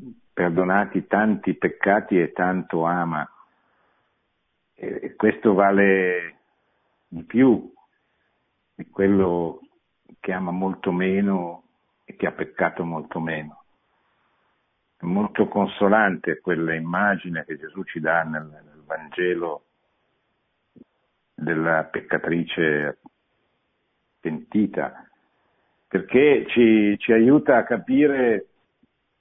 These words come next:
che non ci dobbiamo scoraggiare di fronte al peccato, soprattutto che non dobbiamo lasciarci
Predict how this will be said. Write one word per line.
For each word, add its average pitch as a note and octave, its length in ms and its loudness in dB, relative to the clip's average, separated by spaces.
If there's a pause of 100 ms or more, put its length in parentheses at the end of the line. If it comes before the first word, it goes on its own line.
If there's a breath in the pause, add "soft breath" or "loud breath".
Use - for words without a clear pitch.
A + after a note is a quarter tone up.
(760)
che F#2+ 1300 0 (100)
non G#2 220 -12
ci - 140 -10
dobbiamo A#2+ 460 4
scoraggiare F2 1300 0 (400)
di F2+ 180 -16
fronte F#2 460 -6
al D#2 160 -10
peccato, D2+ 800 -4 (1120)
soprattutto G#2 1000 2 (480 loud breath)
che - 120 -12
non F2 160 -4
dobbiamo G#2 420 2
lasciarci F#2 1300 -2